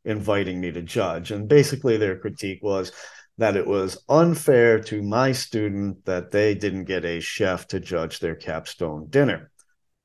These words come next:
And, uh, it became pretty clear in the text, in the comment thread, that this person just doesn't like me and doesn't respect me. And that's fine.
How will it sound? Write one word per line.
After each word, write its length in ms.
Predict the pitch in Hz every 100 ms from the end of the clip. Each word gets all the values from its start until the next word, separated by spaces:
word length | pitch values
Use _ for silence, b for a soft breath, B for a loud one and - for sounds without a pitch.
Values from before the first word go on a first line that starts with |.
| _
And, 420 | 117 110 107 104 107
uh, 520 | 107 104 98 98 98
it 260 | 165 175 -
became 400 | 175 190 175 147
pretty 240 | 160 127
clear 400 | 120 147 123 113
in 260 | 107 117 104
the 60 |
text, 500 | 101 120 101 - - -
in 260 | 147 131 113
the 240 | 101 98
comment 560 | - 120 104 101 98 -
thread, 380 | 104 95 90
that 180 | 90 90
this 180 | 95 - _ _
person 380 | 98 85 - 85
just 320 | - 80 - _ _
doesn't 380 | 98 87 87 95
like 340 | 101 101 98
me 280 | 110 98 95
and 120 | 87
doesn't 240 | 92 85 85
respect 640 | 82 82 - 98 90 -
me. 300 | 85 87 82
And 100 | 82
that's 180 | 117 127
fine. 300 | 117 90 -